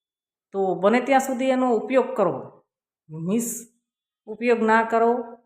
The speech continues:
રીલ્સને જોવાના ટાઈમ ઘણા છે, પછી એક વખત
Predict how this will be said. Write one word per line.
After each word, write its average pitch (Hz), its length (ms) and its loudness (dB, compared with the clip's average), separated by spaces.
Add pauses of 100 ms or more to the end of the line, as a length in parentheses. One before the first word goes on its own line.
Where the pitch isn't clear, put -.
(800)
રીલ્સને 233 760 -4
જોવાના 226 420 2
ટાઈમ 226 300 0
ઘણા 208 300 0
છે, 208 120 -6
પછી 196 360 -4
એક 208 140 -6
વખત 226 520 -4